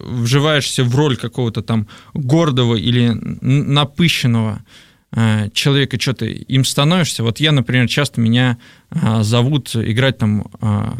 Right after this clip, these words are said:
гла-, главарей банка каких-нибудь, там, главаря или, э, такого чисто, чисто пацана с улицы. И че, я от этого становлюсь этим пацаном? Да, я вживаюсь в роль, э, да, я там курю там в кадре.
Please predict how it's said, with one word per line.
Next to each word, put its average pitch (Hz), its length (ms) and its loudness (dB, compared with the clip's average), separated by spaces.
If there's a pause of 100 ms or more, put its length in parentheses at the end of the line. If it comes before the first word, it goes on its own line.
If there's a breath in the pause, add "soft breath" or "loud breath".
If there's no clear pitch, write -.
(140)
гла-, 120 300 0
главарей 127 440 2
банка 120 480 0
каких-нибудь, 107 440 -4
там, 107 200 -2
главаря 123 500 2
или, 107 340 0 (340 loud breath)
э, 107 240 2 (260)
такого 110 540 -2
чисто, - 480 -10 (600 soft breath)
чисто 123 580 -2 (100)
пацана 139 500 2
с - 180 -2
улицы. 147 380 0
И - 80 -8
че, 113 220 -4
я 110 260 -2
от 110 140 -4
этого 113 300 -4
становлюсь 127 580 0
этим 123 300 -2
пацаном? 156 540 -2 (360 loud breath)
Да, 113 160 2
я 151 100 2
вживаюсь 127 580 0
в 107 100 -2
роль, 110 380 0
э, 104 280 0
да, 120 260 0
я 113 380 0 (240 loud breath)
там 117 320 0 (160)
курю 135 320 2
там 110 400 -2
в - 120 -20
кадре. 107 520 -2